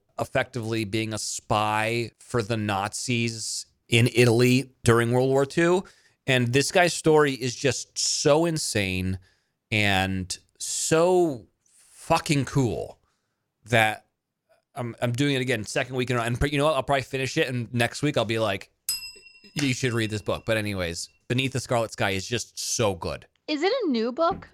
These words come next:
Speaker 2: or has it been out for a while?
Speaker 1: Two thousand seventeen was released,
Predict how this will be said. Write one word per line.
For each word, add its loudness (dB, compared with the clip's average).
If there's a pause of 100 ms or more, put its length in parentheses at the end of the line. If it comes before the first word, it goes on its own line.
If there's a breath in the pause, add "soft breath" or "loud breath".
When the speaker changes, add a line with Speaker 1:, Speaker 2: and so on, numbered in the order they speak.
Speaker 2:
or -6
has -2
it -6
been -6
out -4
for -8
a -6
while? -10
Speaker 1:
Two 0
thousand 0
seventeen -2
was 0
released, -6